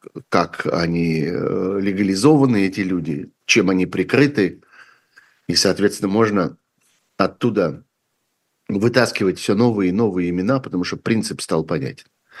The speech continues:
Я думаю, что, э, очень сильные расследователи, может быть, самые сильные из действующих сегодня в мире, которые, э, э, группировались вокруг, э, Алексея Навального и его коллег,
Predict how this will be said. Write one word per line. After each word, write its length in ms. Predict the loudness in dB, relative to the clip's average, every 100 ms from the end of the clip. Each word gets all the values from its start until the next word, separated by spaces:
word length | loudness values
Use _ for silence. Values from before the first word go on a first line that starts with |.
| -14 -10 -10 -12 2
Я 120 | 4
думаю, 300 | 6 6 6
что, 500 | 4 2 4 4 0 _ _ -10 -10 -4
э, 40 | -2 -2 -2
очень 560 | 0 0 4 4 6 2
сильные 420 | 0 0 0 0 0
расследователи, 720 | -2 -2 -2 0 -2 -2 -2
может 260 | 0 -2 0
быть, 320 | -2 -4 -16 -10
самые 400 | 0 2 2 2
сильные 440 | 0 -2 -2 -2
из 100 | -4
действующих 520 | -2 -2 -4 -6 -6 -4
сегодня 320 | -4 -2 -4
в 120 | -2
мире, 400 | 0 0 -2 -6 _ _ -20 -20 -20 -20 -20 -20 -8
которые, 680 | -4 0 2 2 2 -2 -8 -4
э, 60 | 0
э, 1160 | 2 2 2 0 -2 -4 -2 -2 0 0 -2
группировались 760 | -2 0 2 4 4 4 0 -2
вокруг, 560 | -4 0 -2 -2 -6 -10
э, 260 | -4 -4 -4 -4
Алексея 400 | -4 -2 0 0
Навального 680 | 2 4 4 2 -2 -6 _ _ _ _ _
и 80 | -2
его 240 | 0 0 0
коллег, 420 | 2 2 2